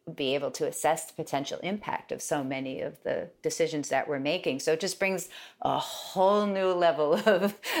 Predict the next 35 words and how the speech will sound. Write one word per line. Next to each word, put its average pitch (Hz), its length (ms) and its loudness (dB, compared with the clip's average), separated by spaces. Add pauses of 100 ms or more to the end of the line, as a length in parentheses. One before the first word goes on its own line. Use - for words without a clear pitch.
(140)
of 175 400 6
work 202 560 2
that 180 200 6
has 170 300 2
to 165 100 2
happen 170 640 2 (320)
that 175 260 6
wasn't 240 560 4
there 208 680 6
when 196 200 2
I'd 175 180 0
get 170 140 6
up 170 200 4
in 185 120 -2
the 202 60 -2
morning 175 380 0
and 185 120 -8
put 160 160 2
on 165 160 2
my 170 140 2
headphones 202 680 0
and 180 240 -6
start 160 420 0 (600)
writing 151 240 2
code, - 320 0 (260)
right? - 280 -10 (100)
Like, 208 240 -12 (100)
it's - 240 -14 (440)
a 196 60 -12
little, 175 260 -8
I 180 220 -12
kinda 170 240 -6
miss 233 220 -6
that. - 260 -4 (800)
<laughs> 254 360 0